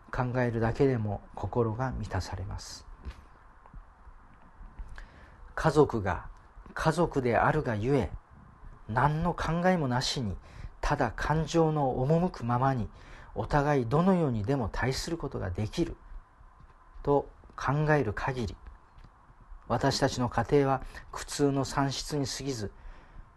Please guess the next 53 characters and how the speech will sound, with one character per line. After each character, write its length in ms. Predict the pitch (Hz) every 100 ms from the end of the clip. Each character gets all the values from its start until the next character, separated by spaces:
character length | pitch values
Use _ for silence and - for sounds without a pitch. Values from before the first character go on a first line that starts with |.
| - - -
ク 140 | -
リ 80 | 131
ス 80 | -
チ 100 | 135
ャ 40 |
ン 40 | 120
に 80 |
こ 160 | 110 135
れ 100 | 151
以 40 | 139
上 180 | 143
の 120 | 123 123
不 100 | -
幸 240 | - 135
は 200 | 143 -
あ 40 | 95
り 80 | 104
ま 120 | -
せ 140 | -
ん。 100 | 101 - - - - - - - - - - - - -
私 320 | 127 151 151
た 100 | -
ち 160 | - 139
皆 280 | 156 165 120
が 200 | 101 - - - - - -
神 260 | - 156 147
様 260 | - 139 127
の 160 | 143
御 60 | 127
言 360 | 113 156 165
葉 140 | 160 160
の 140 | 151
前 260 | 139 160 165
で 160 | 123
考 120 | - - 143 156 160
え 60 |
る 120 | - - - - - - -
理 100 | 131
性 260 | - 170 170
的 260 | 170 165
な 140 | 156 147
信 300 | - 147 143
仰 240 | - 139
の 220 | 131 127 -
夫、 480 | 113 - 113 98 - - - - - -
理 100 | 120
性 240 | - 165 165
的 220 | 160 147
な 140 | 147
信 260 | 135 156 156
仰 240 | 156 151
の 120 | 143
妻、 360 | - - 156